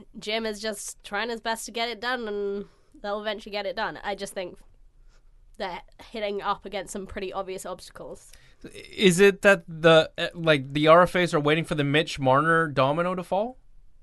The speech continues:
Speaker 2: Like, they, they're waiting on Mitch Marner's contract to get worked out because that's gonna sort of set the bar, if you will, for the rest of them? I mean, um, that's probably the more likely scenario in my mind.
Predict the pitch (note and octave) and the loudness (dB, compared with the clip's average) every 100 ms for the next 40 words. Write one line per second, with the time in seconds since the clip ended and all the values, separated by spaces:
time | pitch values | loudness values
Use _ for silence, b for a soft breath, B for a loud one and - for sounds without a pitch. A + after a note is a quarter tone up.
0 | - - C#3 C3+ C3+ D3 C#3+ D3 C#3 D#3+ | -20 0 2 2 2 4 6 6 8 6
1 | F#3 F#3 E3+ E3+ E3+ D#3 D3+ D#3 D#3 - | 6 6 6 4 2 6 8 8 6 4
2 | D3+ D3 D3+ C3+ C#3 C3+ B2+ C3+ C3+ C3+ | 2 4 2 -2 -2 -2 4 2 4 4
3 | D3 - - - C#3+ B2 C3+ C#3+ D3+ C#3 | 4 2 -6 -6 -4 2 2 2 0 -4
4 | - D#3 C#3+ B2 - b b b b - | -2 2 2 2 -2 b b b b -6
5 | - E3 - C3+ B2+ C3 C#3+ C#3 D#3+ - | 4 4 4 0 4 6 6 2 -2 -2
6 | D3+ D#3+ E3+ C#3+ A#2+ B2 C#3+ F#3 G3 A#3 | 2 0 0 -4 0 0 0 -4 -4 -6
7 | C4 _ _ _ _ _ _ _ D#3+ E3 | -8 _ _ _ _ _ _ _ 0 0
8 | - F3 E3+ E3 F#3+ G#3+ B3+ A3 G#3+ F3+ | 0 -4 -2 6 8 8 4 6 6 4
9 | E3 E3 D3 B2 C#3+ E3+ E3 E3+ E3 F3 | 4 4 6 4 2 0 -2 -2 0 2
10 | F3+ F3+ F3+ F3+ F#3 F#3+ A#3 | 0 -2 -2 -2 0 0 -2